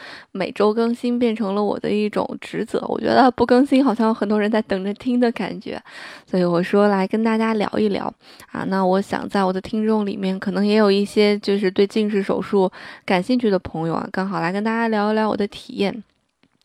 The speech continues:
和我最近这个，呃，在尝试的一种减肥方法，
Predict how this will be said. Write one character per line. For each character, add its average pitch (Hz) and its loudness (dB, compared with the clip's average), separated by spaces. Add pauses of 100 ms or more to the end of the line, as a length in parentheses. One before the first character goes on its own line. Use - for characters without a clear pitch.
(120)
和 190 2
我 185 6
最 190 6
近 190 0
这 196 0
个， 196 4 (420)
呃， 180 2
在 202 2
尝 - -4
试 247 0
的 226 4
一 226 2
种 214 2
减 - -2
肥 196 -2
方 220 -2
法， 220 -2